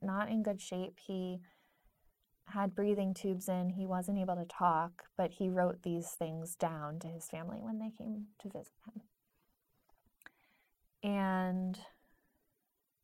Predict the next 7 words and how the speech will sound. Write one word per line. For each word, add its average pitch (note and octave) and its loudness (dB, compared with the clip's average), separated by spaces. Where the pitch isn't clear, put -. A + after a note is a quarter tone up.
ultimately, F#3+ 0
the E3+ 2
officer G3 2
shooting F#3+ 0
in F3+ 2
his F3+ -2
back F3+ -2